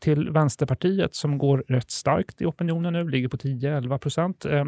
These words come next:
eh, jag tror att Socialdemokraterna också ser en potential att öka sitt stöd genom att ta tillbaka vänsterväljare.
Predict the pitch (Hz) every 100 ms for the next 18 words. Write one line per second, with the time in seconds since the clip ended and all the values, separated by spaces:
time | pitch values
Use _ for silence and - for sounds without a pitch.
0 | - 143 147 143 147 143 139 135 123 151
1 | 127 127 131 127 127 131 120 - 131 120
2 | 123 120 - 135 - 113 180 190 - 196
3 | 202 180 131 131 - 127 131 123 131 120
4 | - 131 131 123 - 139 131 131 165 202